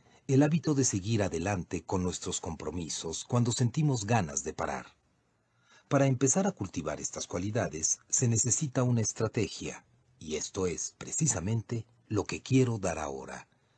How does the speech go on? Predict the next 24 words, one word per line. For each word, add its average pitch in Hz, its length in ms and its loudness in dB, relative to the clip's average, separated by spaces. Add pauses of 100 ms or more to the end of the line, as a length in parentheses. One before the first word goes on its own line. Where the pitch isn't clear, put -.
(640)
Un 180 200 8
plan 170 240 6
de 101 140 2
cuatro 143 340 0
puntos 95 600 -6
para 80 200 -4
intentar 73 460 -6
el 78 160 -2
éxito - 460 -6
que 113 140 -2
le 104 100 2
activará 107 480 0
la 123 100 0
energía 104 580 -2
y 78 80 -4
la 69 120 -8
tenacidad 90 640 -4 (120)
cuando 98 260 0
se - 140 -4
enfrente 113 500 0
al 104 120 -4
fracaso. - 680 -6 (960)
Primero, 120 520 4 (440)
propósito. 117 800 2